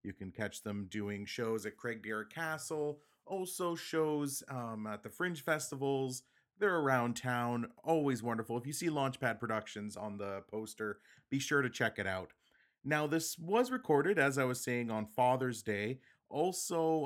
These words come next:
uh, I was pretty new to podcasting at the time, so my mic placement wasn't the greatest. David just happened to be my second interview. So at times it can get a little quiet, but I assure you that we get a little loud at points. So,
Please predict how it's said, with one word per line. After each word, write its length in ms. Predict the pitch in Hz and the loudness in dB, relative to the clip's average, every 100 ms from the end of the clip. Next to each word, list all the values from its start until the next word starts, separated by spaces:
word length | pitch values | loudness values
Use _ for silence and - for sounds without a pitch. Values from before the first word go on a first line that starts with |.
| - | -2
uh, 300 | 131 131 - | -2 -2 -4
I 40 | |
was 160 | 311 277 | -4 -4
pretty 280 | - 339 294 | -6 -4 0
new 200 | 233 220 | 0 0
to 60 | 196 | 0
podcasting 680 | 135 120 110 110 107 110 | -2 -2 0 -2 -2 -6
at 80 | 104 | -6
the 60 | - | -8
time, 440 | - 107 98 95 - _ _ _ | -6 -6 -4 -8 -10 _ _ _
so 340 | - 135 135 | -4 0 2
my 220 | 135 135 131 | 2 2 2
mic 400 | 135 151 160 - - - - - - - _ | 2 2 2 -2 -18 -18 -18 -18 -20 -20 _
placement 720 | 151 156 - 156 151 151 - | 0 2 -2 0 0 -2 -6
wasn't 400 | 131 135 135 120 | -2 0 -2 -4
the 60 | 98 | -6
greatest. 680 | 104 151 156 151 151 - - - - _ | -2 0 0 -2 -4 -6 -12 -16 -20 _
David 480 | - 147 151 139 147 | 0 2 2 2 0
just 200 | 135 135 | 0 -4
happened 300 | 147 139 123 | -2 -2 -2
to 60 | 131 | -2
be 140 | 127 | -2
my 220 | 123 117 | -2 -2
second 480 | 107 - 170 175 131 | -4 -2 0 0 0
interview. 540 | 110 98 98 107 123 139 _ _ _ _ _ _ | -2 0 -2 0 0 -2 _ _ _ _ _ _
So 760 | - - - 175 170 170 170 - | -10 -8 -2 4 6 6 4 2
at 200 | 180 170 | 0 0
times 380 | 190 196 196 | -2 0 0
it 60 | 170 | -2
can 120 | 156 | -2
get 80 | 160 160 | 4 6
a 20 | |
little 160 | 156 147 | 4 0
quiet, 480 | - 131 135 135 131 | -2 0 0 0 0
but 160 | 131 - | -4 -2
I 80 | 143 | -4
assure 340 | 135 - 151 | -4 0 0
you 140 | 151 | 0
that 180 | 139 131 | 0 -2
we 80 | 127 | -4
get 180 | 113 139 | -2 0
a 60 | |
little 200 | 147 131 113 | 2 0 0
loud 320 | 117 127 147 | 0 0 -2
at 120 | - | -4
points. 380 | - 156 151 - | -4 -4 -4 -8
So, 440 | - 127 120 120 | -2 0 0 -2